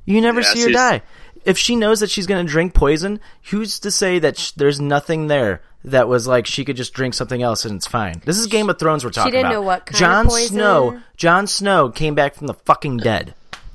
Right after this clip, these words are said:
Speaker 3: She admitted
Speaker 2: I
Speaker 3: her crimes to Jamie. There's no way that Jamie will
Speaker 2: Yeah.
Speaker 3: let her live.
Speaker 2: Yep, I was about to say,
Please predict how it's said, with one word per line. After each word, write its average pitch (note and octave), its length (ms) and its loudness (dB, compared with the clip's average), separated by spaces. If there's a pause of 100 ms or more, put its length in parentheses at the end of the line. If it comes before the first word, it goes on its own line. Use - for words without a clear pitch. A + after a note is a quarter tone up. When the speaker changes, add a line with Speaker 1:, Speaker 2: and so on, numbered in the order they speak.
(420)
Speaker 3:
She - 220 -8
admitted F#3 500 0
Speaker 2:
I - 20 -10
Speaker 3:
her F#3 120 -4
crimes F3 440 -8
to F3 80 -10
Jamie. D#3+ 340 -8
There's E3 260 -10
no D#3+ 200 -10
way D#3+ 160 -8
that D#3+ 160 -12
Jamie D3+ 260 -14
will - 140 -12
Speaker 2:
Yeah. G#2 240 4
Speaker 3:
let G2 80 -2
her C#2 80 -14
live. C2+ 360 -16 (300)
Speaker 2:
Yep, D3 320 4
I C3 80 0
was C3 100 2
about C#3 200 2
to C3 40 -16
say, B2 360 -6